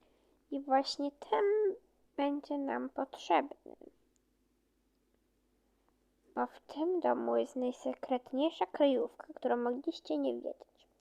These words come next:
Widzicie te dwie linie? Od właśnie te dwie.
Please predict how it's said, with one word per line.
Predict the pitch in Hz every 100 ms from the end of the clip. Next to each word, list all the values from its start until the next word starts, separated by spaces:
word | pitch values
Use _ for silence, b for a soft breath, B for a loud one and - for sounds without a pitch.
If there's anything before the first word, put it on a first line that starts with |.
| _ _ _ _ _ _ _ -
Widzicie | 233 262 269 311 - 427
te | 349
dwie | 269 254 240 190 208
linie? | 110 - 240 233 269 359 _ _ _ _ _ _ _ _ _ -
Od | 262 269 269
właśnie | 285 311 - - 339 359
te | 381 359
dwie. | - - 254 226